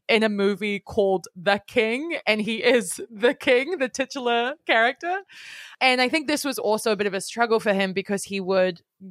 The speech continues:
go, you know, on location out of the country for these crazy movies. And then he would come back to New York where, like, once again, he's just, like, thrust into this city living, like, he's changed, but nothing else has.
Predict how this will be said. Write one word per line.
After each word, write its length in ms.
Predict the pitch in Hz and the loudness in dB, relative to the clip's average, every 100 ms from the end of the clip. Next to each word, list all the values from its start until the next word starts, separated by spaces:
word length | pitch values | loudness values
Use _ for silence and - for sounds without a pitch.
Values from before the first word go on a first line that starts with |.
| 160 | -4
go, 640 | 226 208 233 262 269 254 - - | 2 4 4 4 2 0 -4 -4
you 140 | 226 | 0
know, 160 | 196 180 | 2 4
on 220 | 208 214 | 4 4
location 720 | 202 196 202 196 - 170 170 123 | 2 0 -2 -2 -2 -2 -2 0
out 160 | 180 | 0
of 60 | 180 | 0
the 60 | - | -2
country 360 | 190 185 175 | -4 -2 -6
for 120 | 165 | -4
these 160 | 165 160 | -6 -6
crazy 420 | - 170 175 180 | -2 0 0 0
movies. 480 | 175 180 165 160 - | 0 0 0 -2 -4
And 120 | 196 | -2
then 100 | 190 | -2
he 100 | 185 | -2
would 180 | 208 214 | -4 -6
come 220 | - 190 | -4 -2
back 220 | 202 180 - | 0 -2 -2
to 140 | 190 | -6
New 120 | 175 | -4
York 360 | 180 185 160 - - - - _ _ | 2 2 2 -2 -14 -20 -20 _ _
where, 180 | 220 220 | 2 4
like, 300 | 196 190 _ _ _ _ _ 214 | 4 0 _ _ _ _ _ 0
once 260 | 226 226 | 2 2
again, 360 | 254 208 196 226 | 0 0 -2 -2
he's 220 | 233 214 | -4 -4
just, 160 | 208 220 | -4 -2
like, 200 | 202 - | -2 -4
thrust 440 | 202 196 196 - | 0 0 0 -6
into 200 | 202 220 | -2 0
this 200 | 196 - | 0 -2
city 340 | - 196 196 | -2 0 2
living, 540 | 190 180 170 180 190 220 | 2 2 4 2 2 2
like, 200 | 190 - | 2 0
he's 360 | - 196 190 | -4 -4 -4
changed, 580 | - 208 175 175 185 - | -4 -2 0 -2 -6 -2
but 140 | 196 175 | -2 -2
nothing 260 | 175 180 | -4 -2
else 240 | 156 170 - | -2 -2 -2
has. 580 | 240 277 339 349 - | 0 2 2 0 -8